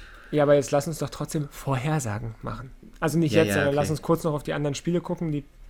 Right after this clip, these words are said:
Speaker 1: vier, die
Speaker 2: So,
Speaker 1: jetzt
Speaker 2: jetzt
Speaker 1: noch
Speaker 2: kommt
Speaker 1: drin
Speaker 2: nämlich
Speaker 1: sind.
Speaker 2: der, jetzt kommt nämlich gestern, also der, der zweite Tag von den Achtelfinals. Da ging's gleich mal los mit Michael Smith gegen Jose de Sousa. Das Spiel hat wirklich mehr oder weniger gehalten, was es versprochen hat.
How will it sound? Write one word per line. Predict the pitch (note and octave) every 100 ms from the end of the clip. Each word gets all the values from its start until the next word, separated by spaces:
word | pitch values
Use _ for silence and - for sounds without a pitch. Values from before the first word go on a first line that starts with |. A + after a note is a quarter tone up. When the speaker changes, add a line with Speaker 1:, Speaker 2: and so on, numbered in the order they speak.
| -
Speaker 1:
vier, | - E3
die | D3
Speaker 2:
So, | A#2+
Speaker 1:
jetzt | A2
Speaker 2:
jetzt | A2
Speaker 1:
noch | -
Speaker 2:
kommt | A#2+
Speaker 1:
drin | B2
Speaker 2:
nämlich | A#2+
Speaker 1:
sind. | A#2+
Speaker 2:
der, | A2+
jetzt | A2
kommt | B2 A#2+
nämlich | A2+ A2 -
gestern, | F#2+ F2 - E2 D#2 - -
also | F2+ F2 E2+
der, | F2 F2+ E2+ E2+ F2+ - - - _
der | F2+
zweite | - F2+ F2+
Tag | - G#2+ G2+ G2+
von | G#2 G2
den | G2 G2
Achtelfinals. | G#2 A2 A2 A2 A2+ A2+ - - - - -
Da | - A#2+
ging's | C3 B2 B2
gleich | A#2 A2
mal | G#2+
los | G#2+ G#2+ G#2
mit | G2+ F#2+ -
Michael | G2+ F#2+ G#2
Smith | G2+ G2 F#2+
gegen | G2 F#2
Jose | F#2 F2+
de | F2+
Sousa. | - E2+ E2+ E2 E2 - - - - -
Das | F2+ G#2 -
Spiel | - G#2+ G2
hat | F#2
wirklich | F#2+ F#2+ - - - - -
mehr | F#2+ F#2+ G2+
oder | G#2 G2
weniger | G2 G2
gehalten, | F#2+ F#2 F#2+ G2
was | F#2+
es |
versprochen | - F#2+ - G2 G#2+
hat. | G#2